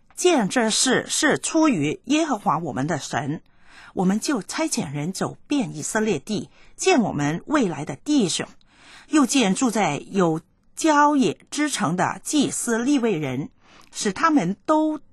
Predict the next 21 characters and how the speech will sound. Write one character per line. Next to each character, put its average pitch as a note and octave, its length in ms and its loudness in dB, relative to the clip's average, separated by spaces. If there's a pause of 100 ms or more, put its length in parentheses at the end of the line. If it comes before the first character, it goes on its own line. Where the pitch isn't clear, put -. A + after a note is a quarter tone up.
到 A3 420 4
这 A#3+ 220 -2
里 F2 180 -8
来 C#3 240 -2
聚 G#3 240 -4
集。” - 380 -8 (800)
我 A3+ 120 4
们 B3 200 4
要 F4+ 160 4
把 D#3 200 -4
神 G3+ 280 2
的 C#4 100 4
约 C4 240 0
柜 F#3 360 0
运 A3+ 220 2
到 G3+ 160 2
我 E3 140 -2
们 D3+ 240 -4
这 C4+ 180 2
里 D#3 140 -2
来， C3+ 240 -4